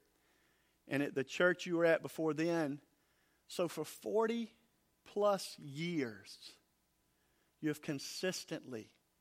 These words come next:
volunteered and led.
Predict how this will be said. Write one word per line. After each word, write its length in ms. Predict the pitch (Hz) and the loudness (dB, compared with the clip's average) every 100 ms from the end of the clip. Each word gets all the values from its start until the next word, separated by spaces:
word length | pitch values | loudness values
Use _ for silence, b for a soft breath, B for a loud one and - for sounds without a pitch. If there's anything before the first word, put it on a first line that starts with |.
| _ _ _ _ _ _ _ _ _ _ _ _ _ _ _ _ _ _ _ _ - | _ _ _ _ _ _ _ _ _ _ _ _ _ _ _ _ _ _ _ _ -8
volunteered 580 | 135 131 120 - 127 110 | -4 -4 -4 -4 -2 -2
and 140 | 104 | -4
led. 300 | 104 65 - | -6 -12 -20